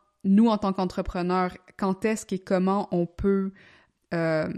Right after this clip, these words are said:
commencer à penser à intégrer ce genre de modèle-là, ce genre de produit-là dans notre, euh, dans notre offre de service, mais aussi en tant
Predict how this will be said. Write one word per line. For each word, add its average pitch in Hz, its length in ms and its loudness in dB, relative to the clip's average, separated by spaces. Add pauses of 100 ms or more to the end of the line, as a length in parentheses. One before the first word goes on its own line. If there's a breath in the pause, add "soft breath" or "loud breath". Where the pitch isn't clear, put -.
(340)
commencer 180 440 2
à 175 80 0
penser 170 380 -4
à 233 40 -2
intégrer 214 640 -4
ce 202 160 -4
genre 190 220 -2
de 185 100 0
modèle-là, 185 920 0 (240 loud breath)
ce - 100 -10
genre 180 180 2
de 170 120 0
produit-là 196 720 0
dans 185 160 0
notre, 170 360 -4
euh, 156 300 -4 (880)
dans 185 160 2
notre 165 360 0
offre 190 240 0
de 180 100 -2
service, 175 640 -6 (320 loud breath)
mais 285 320 4
aussi 254 580 0 (100)
en 269 120 2
tant 240 320 -2